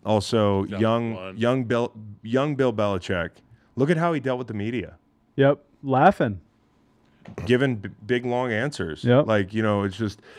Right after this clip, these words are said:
Speaker 1: it's so crazy to see how calloused people become over a twenty-year run and how they change naturally because of the stressors and the, the successes and the lows.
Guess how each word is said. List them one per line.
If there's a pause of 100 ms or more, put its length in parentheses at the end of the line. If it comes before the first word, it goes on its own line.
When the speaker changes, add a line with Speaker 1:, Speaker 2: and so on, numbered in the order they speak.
(160)
Speaker 1:
it's
so
crazy
to
see
how
calloused
people
become
over
a
twenty-year
run
and
how
they
change (520)
naturally
because
of
the
stressors
and
the,
the
successes
and
the
lows.